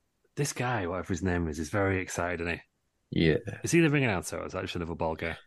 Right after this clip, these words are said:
Speaker 2: I think he's playing the ring announcer.
Speaker 1: Okay.
Speaker 2: I suppose he's doing his job well.
Speaker 1: Yeah.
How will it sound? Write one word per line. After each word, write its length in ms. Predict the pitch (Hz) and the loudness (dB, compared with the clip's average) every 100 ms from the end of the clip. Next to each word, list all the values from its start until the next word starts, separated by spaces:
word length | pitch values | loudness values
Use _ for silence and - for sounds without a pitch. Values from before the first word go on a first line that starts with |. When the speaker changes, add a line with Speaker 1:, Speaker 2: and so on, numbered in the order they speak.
| - | -4
Speaker 2:
I 60 | 92 | 2
think 240 | 113 107 | 4 6
he's 140 | 110 | 4
playing 260 | - 101 95 | 4 6 6
the 80 | 92 | 4
ring 140 | 90 | 4
announcer. 500 | 87 85 82 - - 80 _ _ _ - | 4 2 0 -2 -6 -6 _ _ _ -10
Speaker 1:
Okay. 300 | 104 - 98 - _ _ _ _ _ _ _ _ _ _ _ _ _ _ _ _ | -8 -6 -8 -10 _ _ _ _ _ _ _ _ _ _ _ _ _ _ _ _
Speaker 2:
I 80 | - | 0
suppose 260 | 147 - 143 | 4 8 8
he's 140 | 95 | 8
doing 140 | 92 | 8
his 120 | 85 - | 8 8
job 220 | 90 85 | 4 4
well. 280 | 87 87 90 _ _ | 4 2 -2 _ _
Speaker 1:
Yeah. 260 | - 95 | -6 -4